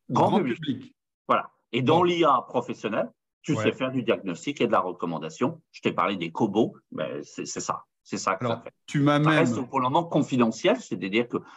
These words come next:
Speaker 1: c'est un mouvement qui est en train de se développer. Euh, c'est pas la première chose que tu trouves quand tu tapes sur Google. Tu finis toujours par des cobots industriels, mais le cobot industriel est un énorme succès,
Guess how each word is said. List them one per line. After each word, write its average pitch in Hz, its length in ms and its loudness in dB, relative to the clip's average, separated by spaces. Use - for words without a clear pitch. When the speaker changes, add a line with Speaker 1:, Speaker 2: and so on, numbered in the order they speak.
Speaker 1:
c'est - 220 -4
un 107 80 4
mouvement 123 320 4
qui 127 80 0
est - 20 4
en 107 80 2
train 107 140 -4
de 98 60 -6
se - 120 -8
développer. 101 560 0
Euh, 92 100 -2
c'est 104 200 -4
pas 127 120 2
la 107 120 0
première 123 360 0
chose 131 220 -4
que - 80 -4
tu 104 140 -4
trouves 180 160 0
quand 127 140 -2
tu 113 100 -6
tapes 127 160 0
sur 123 120 -2
Google. 127 320 0
Tu 85 100 -14
finis 87 220 -6
toujours 139 400 2
par 95 140 2
des 87 120 -6
cobots 117 420 -2
industriels, 208 800 -2
mais 101 340 0
le 110 340 4
cobot 135 320 2
industriel 117 480 -2
est 131 160 -4
un 113 300 2
énorme 135 420 4
succès, - 540 -6